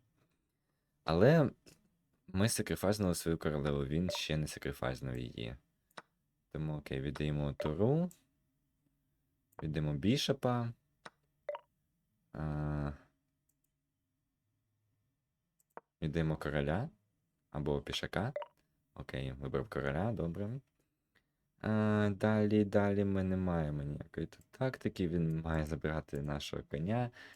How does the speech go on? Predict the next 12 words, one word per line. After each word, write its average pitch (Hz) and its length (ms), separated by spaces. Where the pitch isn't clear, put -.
І - 60
далі 85 240
ми 78 380
рекапчером 76 800
із, 69 500
е, 67 440
турою. 60 640
Тому, 64 540
а, 98 420
я 117 140
не 82 120
знаю. 62 680